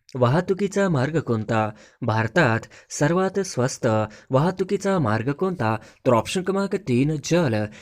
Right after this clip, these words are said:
हे आपले करेक्ट आन्सर होईल. प्रश्न क्रमांक एकोणीसवा, भारतातील सर्वात मोठे खाऱ्या पाण्याचे सरोवर कोणते?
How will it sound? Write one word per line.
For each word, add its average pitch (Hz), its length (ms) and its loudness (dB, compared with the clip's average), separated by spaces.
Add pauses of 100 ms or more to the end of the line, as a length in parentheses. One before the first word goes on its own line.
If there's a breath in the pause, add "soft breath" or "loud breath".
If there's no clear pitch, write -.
(120)
हे 170 60 2
आपले 185 260 0
करेक्ट 104 380 -4
आन्सर 107 220 -4
होईल. 110 320 0 (320 loud breath)
प्रश्न 135 260 0
क्रमांक 190 400 -2
एकोणीसवा, 110 720 -2 (260 loud breath)
भारतातील 185 720 0
सर्वात 117 400 -4
मोठे 113 440 -2 (260 loud breath)
खाऱ्या 185 280 -2
पाण्याचे 135 460 -2
सरोवर 160 360 0
कोणते? 107 480 -2